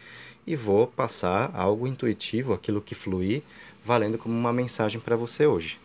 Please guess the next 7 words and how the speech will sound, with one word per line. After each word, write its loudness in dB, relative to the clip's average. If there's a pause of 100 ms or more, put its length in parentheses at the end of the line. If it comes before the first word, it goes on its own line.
(120)
certo? -2 (460)
Então, 6
turma 6
de 6
Áries, 0 (140)
começando -2
aqui -4